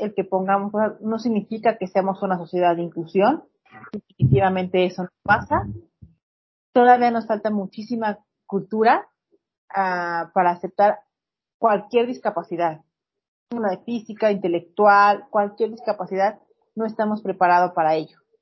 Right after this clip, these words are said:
Hay muchos temas que siguen luchando por ser, por ser, eh, aceptados,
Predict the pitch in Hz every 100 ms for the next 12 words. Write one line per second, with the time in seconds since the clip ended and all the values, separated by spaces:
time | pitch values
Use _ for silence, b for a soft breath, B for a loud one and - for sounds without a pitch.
0 | _ _ _ _ _ _ - 247 269 277
1 | 277 254 247 247 220 226 226 226 202 -
2 | 214 214 214 185 - 202 196 180 - 196
3 | 180 208 202 196 185 - 131 175 165 170
4 | 190 - - 226 220 311 -